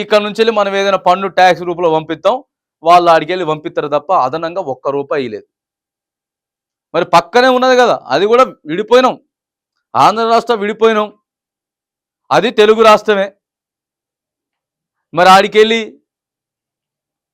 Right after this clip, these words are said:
ఇగో ఇలాంటి దారుణమైనటువంటి పరిస్థితులు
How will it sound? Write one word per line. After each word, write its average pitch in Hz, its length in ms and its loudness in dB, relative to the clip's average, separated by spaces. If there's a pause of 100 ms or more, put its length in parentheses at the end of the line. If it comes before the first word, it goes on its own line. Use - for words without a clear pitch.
(1300)
ఇగో 147 120 -6 (100)
ఇలాంటి 151 320 -2
దారుణమైనటువంటి 175 760 -2
పరిస్థితులు 151 420 -10